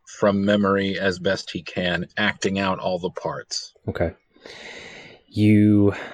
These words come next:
Speaker 2: sleep and wake up. That's kinda how you start keeping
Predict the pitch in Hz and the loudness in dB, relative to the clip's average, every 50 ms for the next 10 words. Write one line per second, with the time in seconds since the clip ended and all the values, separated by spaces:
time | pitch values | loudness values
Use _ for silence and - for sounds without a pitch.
0 | - - - - _ _ _ _ _ _ _ _ _ _ _ _ _ _ _ _ | -18 -20 -20 -20 _ _ _ _ _ _ _ _ _ _ _ _ _ _ _ _
1 | _ _ - - - - - - - 127 117 110 - - 98 95 95 101 98 95 | _ _ -14 -14 -10 -6 -4 0 4 4 4 4 2 0 0 2 4 4 4 4
2 | - - 98 92 - - 101 95 - - - - _ - - 98 90 90 95 95 | 4 4 4 4 4 4 2 2 0 -2 -10 -12 _ -4 -2 0 0 2 2 2
3 | 90 90 - - - 92 85 - - - 110 98 - 92 90 90 87 92 | 2 0 0 0 0 0 0 0 -4 -6 -6 -6 -4 -2 -2 -2 -2 -4